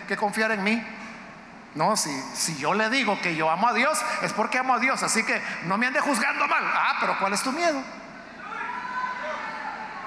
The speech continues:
Claro, no lo vamos a hacer, pero se lo estoy poniendo como un ejemplo. Que si decimos que tenemos comunión con Dios,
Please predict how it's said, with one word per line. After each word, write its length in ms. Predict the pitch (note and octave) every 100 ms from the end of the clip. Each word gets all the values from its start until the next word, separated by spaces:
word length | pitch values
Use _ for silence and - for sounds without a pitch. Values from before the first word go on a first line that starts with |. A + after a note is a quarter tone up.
| - F5+ - - - - - - - - - - - - - - - - - - - -
Claro, 300 | A3+ C4+ F#3
no 160 | A3
lo 120 | A#3+
vamos 280 | A#3+ A#3+ A3+
a 40 | -
hacer, 220 | D4 C4+ -
pero 300 | D4+ E4+ C#4+ D#4 - - - -
se 140 | -
lo 60 | G#3
estoy 160 | A3+ G#3+
poniendo 340 | A3+ A#3+ B3+
como 160 | A3 A3
un 100 | G#3+
ejemplo. 520 | A#3 D4 C#4+ G#3+ C#3 - - - - - - - - - - - - - - - - -
Que 60 | F3
si 100 | F#3
decimos 420 | D#3 - D#4 D4
que 120 | G#3+
tenemos 320 | F#3 F#3+ B3
comunión 500 | - G3+ F3 E3 C4
con 220 | D#4+ A3+ F#3+
Dios, 180 | C#4